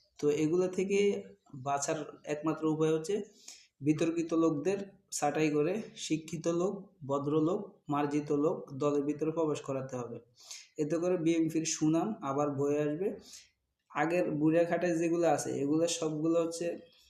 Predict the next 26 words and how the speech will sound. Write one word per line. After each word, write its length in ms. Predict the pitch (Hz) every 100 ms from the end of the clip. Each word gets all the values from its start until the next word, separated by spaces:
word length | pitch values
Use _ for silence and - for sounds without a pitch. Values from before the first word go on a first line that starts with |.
| 143
দালালি 440 | 131 147 147 151
শুরু 260 | 147 160 160
করছে 260 | 160 170
ইতিমধ্যে। 680 | 160 160 151 151 180 190 -
এদের 260 | 147 139 151
কথাবার্তায় 540 | 147 151 151 160 165
বোঝা 260 | 147 147 156
যায় 160 | 165
এরা 340 | 151 147 147 143
পকেট 240 | 151 147 147
ভর্তি 280 | 143 147 151
টাকা 320 | 151 143 143
দিছে, 400 | 139 135 180 180
যার 200 | 147 139
কারণে 320 | 139 131 127
এদের 200 | 127 135 - - - _
কথাবার্তার 520 | - 135 147 151 151 151
কোনো 260 | 147 147
ভাব 300 | 127 127 131
ভঙ্গ-, 480 | 135 131 135 131 123
ভঙ্গি 280 | 135 143 151
ঠিক 220 | - 127
নেই। 240 | 127 123 127 - _ _ - - - - _ _ _ _ _
তারেক 280 | 160 165 160
রহমান 360 | 156 156 160
স্যার, 280 | 151 - 131